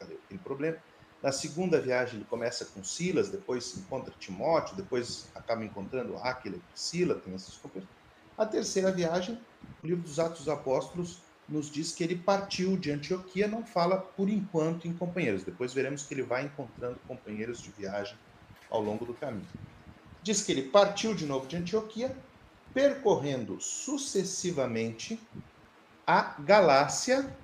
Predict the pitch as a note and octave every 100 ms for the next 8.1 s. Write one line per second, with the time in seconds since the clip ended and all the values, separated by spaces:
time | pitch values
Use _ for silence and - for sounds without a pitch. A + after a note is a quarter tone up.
0 | - A#2+ - D#3 - G3+ B2+ B2+ E3+ F3
1 | - A2 A#2 - G#2 - B2 E3+ F3 -
2 | D3 F3 - - - - - - - -
3 | - A2+ G#2+ C#3 C#3+ - G2+ G2 B2 E3
4 | - - A2 A2+ D#3+ C#3+ A#2 G#2+ B2 -
5 | C#3 B2 - D3 C3+ D3 F#3 G3 - D#3+
6 | F3+ D#3 - C#3+ A2+ A#2 A2+ - A2 A2
7 | A2 A#2+ - F#2+ - A#2 - C3+ B2 C3+